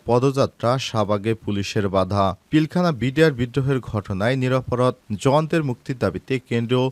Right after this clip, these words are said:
শহীদ মিনার থেকে যমুনার উদ্দেশ্যে পদযাত্রা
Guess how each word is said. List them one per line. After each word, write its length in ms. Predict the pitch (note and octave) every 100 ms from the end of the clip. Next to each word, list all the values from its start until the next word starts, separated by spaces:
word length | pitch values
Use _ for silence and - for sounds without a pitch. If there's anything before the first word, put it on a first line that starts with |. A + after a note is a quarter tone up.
| -
শহীদ 340 | - - D3 D3+
মিনার 280 | F3 F3+ E3
থেকে 180 | F3 E3
যমুনার 440 | A#2+ A#2 A#2+ B2 A2
উদ্দেশ্যে 380 | F2 G2 - C#3 C3
পদযাত্রা 640 | B2 B2 B2+ C3 B2 -